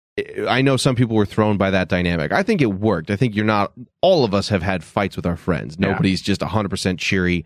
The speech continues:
Speaker 2: I think it makes sense. I
Speaker 1: all
Speaker 2: mean,
Speaker 1: the time.
Speaker 2: Dean has already established, I think it fits within his character. He's already established that he
Speaker 1: Yeah.
Speaker 2: wants to be the one to make the sacrifices. He's the one that wants to make the sacrifices. I don't make a sacrifice for me. Don't put yourself in,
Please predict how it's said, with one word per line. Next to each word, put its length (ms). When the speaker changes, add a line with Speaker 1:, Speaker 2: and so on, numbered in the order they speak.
Speaker 2:
I 60
think 160
it 80
makes 260
sense. 300
I 40
Speaker 1:
all 60
Speaker 2:
mean, 140
Speaker 1:
the 60
time. 680
Speaker 2:
Dean 280
has 200
already 240
established, 640
I 120
think 160
it 80
fits 200
within 180
his 120
character. 340
He's 120
already 200
established 560
that 300
he 240
Speaker 1:
Yeah. 120
Speaker 2:
wants 200
to 80
be 120
the 100
one 180
to 60
make 160
the 80
sacrifices. 840
He's 200
the 100
one 220
that 80
wants 200
to 40
make 140
the 40
sacrifices. 680
I 80
don't 220
make 160
a 60
sacrifice 580
for 160
me. 320
Don't 220
put 200
yourself 500
in, 220